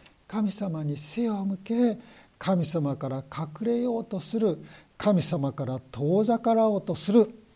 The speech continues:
ここに皆さん、罪のもたらす最大の不幸があります。罪は私たちを神様から引き離します。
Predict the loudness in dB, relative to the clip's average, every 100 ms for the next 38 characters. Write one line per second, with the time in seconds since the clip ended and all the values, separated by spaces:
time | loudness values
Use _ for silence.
0 | _ _ _ _ _ -6 0 2 2 -2
1 | -8 -10 -12 -14 -18 -20 -20 _ _ -14
2 | -8 -2 0 2 0 -2 -6 -2 0 0
3 | 0 -6 -6 -4 -2 -2 -6 -12 -14 -18
4 | _ _ -12 -8 -8 -8 -10 -12 -10 -8
5 | -4 -4 -4 -6 -18 _ _ -16 -4 -2
6 | -2 -6 -14 -18 -16 -14 -14 -16 -20 _
7 | _ _ _ _ _ _ _ _ _ _
8 | _ _ _ _ _ -10 -6 -6 -6 -10
9 | -10 -12 -16 _ _ _ -10 -6 -6 -4
10 | -6 -4 -8 -6 -6 -4 -4 -8 -10 -14
11 | -16 -18 -20 -8 0 0 0 -4 -12 -16
12 | -20